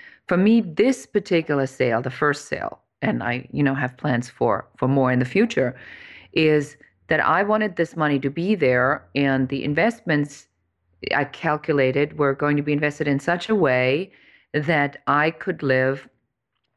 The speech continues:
off the interest on a pretty good six-figure salary, if you so want to. So that was my, that was my,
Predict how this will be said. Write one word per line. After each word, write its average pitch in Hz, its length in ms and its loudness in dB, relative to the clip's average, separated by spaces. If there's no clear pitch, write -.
off 151 280 0
the 202 120 -6
interest 147 720 -2
on 156 220 2
a 135 200 2
pretty 202 580 0
good 143 480 2
six-figure 123 1040 -2
salary, 120 720 -2
if - 260 -8
you 127 80 0
so 120 220 -4
want 95 320 -10
to. - 240 -8
So - 160 -2
that 147 220 0
was 139 220 -2
my, 127 300 -4
that 156 160 0
was 143 220 -2
my, 127 400 -2